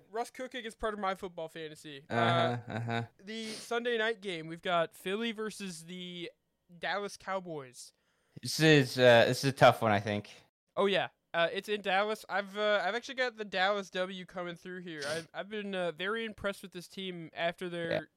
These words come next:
Speaker 1: loss. I, I wouldn't even call it a loss. Slaughtering they got from San Fran earlier in the year.
Speaker 2: Yes, yes.
Speaker 1: Um,
Speaker 2: Um, I, I went with the Eagles.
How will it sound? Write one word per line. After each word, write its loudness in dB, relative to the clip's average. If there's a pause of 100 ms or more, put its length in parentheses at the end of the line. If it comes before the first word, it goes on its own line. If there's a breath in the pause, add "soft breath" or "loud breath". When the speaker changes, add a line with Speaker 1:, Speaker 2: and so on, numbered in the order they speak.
(140)
Speaker 1:
loss. -4 (240)
I, -4
I -4
wouldn't -10
even -16
call -2
it -6
a -10
loss. -2
Slaughtering -2
they -4
got -2
from -12 (120)
San -8
Fran -10
earlier -12
in -14
the -14
year. -14 (460)
Speaker 2:
Yes, -4
yes. -6
Speaker 1:
Um, 4
Speaker 2:
Um, 4 (880 loud breath)
I, 4 (320)
I 8
went 6
with 4
the 4
Eagles. 4